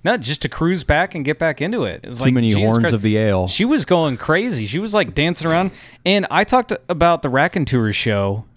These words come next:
Speaker 1: being, having the most distracting audience. This was the most distracting audience. Never have I moved around so much in a show.
Speaker 2: Hmm.
Speaker 1: Started at the back, went towards the front, had to go to the side. <laughs>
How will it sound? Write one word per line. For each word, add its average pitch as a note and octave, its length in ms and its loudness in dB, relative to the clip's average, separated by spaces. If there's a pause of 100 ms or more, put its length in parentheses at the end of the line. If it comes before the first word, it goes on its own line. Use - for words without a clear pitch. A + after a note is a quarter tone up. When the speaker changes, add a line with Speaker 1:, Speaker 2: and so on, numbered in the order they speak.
(220)
Speaker 1:
being, A#2 500 0
having C3 180 -2
the C#3 80 2
most B2+ 200 0
distracting B2 560 -2
audience. B2 480 -2
This D#3 400 0
was B2+ 140 0
the A#2+ 60 -2
most A2+ 220 -2
distracting A#2 460 -2
audience. G#2 260 -4
Never F3 540 0
have D#3+ 160 2
I E3 80 4
moved C3 340 0
around A2+ 360 0
so A#2 200 -4
much A2+ 260 -4
in A2+ 60 -6
a F#2+ 80 -6
show. F#2+ 420 -6 (140)
Speaker 2:
Hmm. G2 160 -4
Speaker 1:
Started D3+ 280 4
at C3 60 -4
the C#3+ 60 -2
back, D#3 460 0 (320)
went D3 240 2
towards D3 340 2
the A2 80 0
front, F3+ 480 0 (320)
had D#3 220 -2
to D#3+ 80 2
go B2+ 220 2
to - 120 -8
the G#2 140 -4
side. G#2+ 520 2
<laughs> - 40 -2